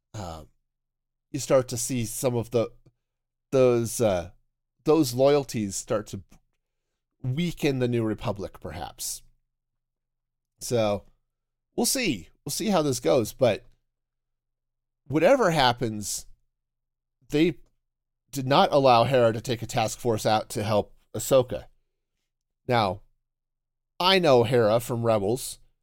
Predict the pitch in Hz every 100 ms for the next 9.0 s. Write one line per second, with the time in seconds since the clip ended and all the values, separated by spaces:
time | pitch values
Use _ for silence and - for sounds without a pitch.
0 | _ _ _ _ _ _ _ _ - 139
1 | - 220 196 185 151 127 - 156 147 123
2 | 135 127 120 110 107 131 113 90 - _
3 | - 120 117 - - 123 - 87 62 -
4 | _ _ _ _ _ _ _ _ _ _
5 | _ - 135 131 139 175 190 170 156 226
6 | 247 175 131 - 170 196 185 - 160 143
7 | - 156 156 165 151 - 117 - - -
8 | 143 135 127 123 123 110 113 110 -